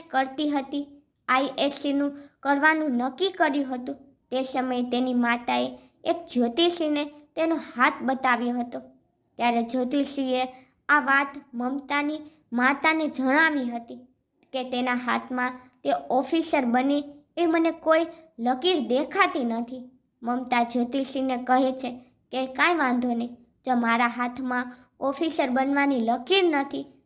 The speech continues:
તો હું મારા મહેનતથી મારું સ્થાન હાસિલ કરીશ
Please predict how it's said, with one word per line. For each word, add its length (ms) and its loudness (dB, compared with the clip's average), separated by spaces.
તો 60 -4
હું 180 0
મારા 260 2
મહેનતથી 920 -2
મારું 240 0
સ્થાન 580 -2
હાસિલ 420 2
કરીશ 460 0